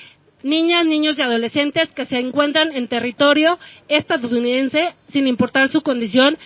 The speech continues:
migratoria. Exigimos tener una per-, perspectiva civil apegada a los derechos humanos, respeto a la migración irregular y detener la perspectiva criminal. Exigimos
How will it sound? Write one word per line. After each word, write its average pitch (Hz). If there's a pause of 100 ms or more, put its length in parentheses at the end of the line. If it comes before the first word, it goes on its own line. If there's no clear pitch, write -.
(140)
migratoria. 220 (1500)
Exigimos 330 (320)
tener 302
una 381 (100)
per-, 285 (140)
perspectiva 285
civil 285
apegada 254
a 302
los 277
derechos 247
humanos, 254 (240)
respeto 277
a 320
la 294
migración 254
irregular 294
y 254
detener 254
la 247
perspectiva 285 (100)
criminal. 220 (600)
Exigimos 339